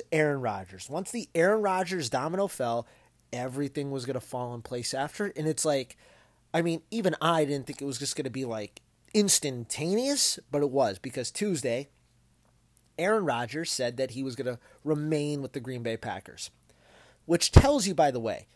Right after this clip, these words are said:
that if he was considering Tennessee, if he was considering, you know, Pittsburgh, San Francisco, Tampa Bay, whatever, whoever he was considering,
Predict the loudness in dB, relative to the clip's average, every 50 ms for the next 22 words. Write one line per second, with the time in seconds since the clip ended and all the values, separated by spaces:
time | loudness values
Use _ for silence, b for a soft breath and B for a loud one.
0 | b b b b 4 4 6 6 4 2 0 -4 -4 -2 -2 -2 -2 -2 -2 -2
1 | 0 2 4 4 2 2 -2 -4 -4 -6 -6 -6 -4 -4 -4 -6 -6 -6 -8 -6
2 | -6 -6 -6 -6 -8 -8 -8 -6 -2 -2 -2 -2 -2 -4 -6 -8 -8 -10 -14 -16
3 | -18 _ _ _ -12 -8 -8 -8 -6 -6 -6 -6 -4 -6 -6 -6 -6 -6 -6 -8
4 | -12 -16 b b b b b b b b 0 2 4 6 6 6 4 0 -2 -4
5 | -4 -2 -2 -2 0 0 0 -2 -2 -2 -2 -2 -2 -2 -2 -4 -6 -6 -8 -4
6 | -2 -2 -2 -2 -2 -4 -4 -4 -6 -4 4 6 6 8 8 6 4 0 -6 -10
7 | -4 4 6 6 6 6 4 0 0 -2 -2 -4 -4 -4 -4 -4 0 2 2 2
8 | 0 -4 -8 -10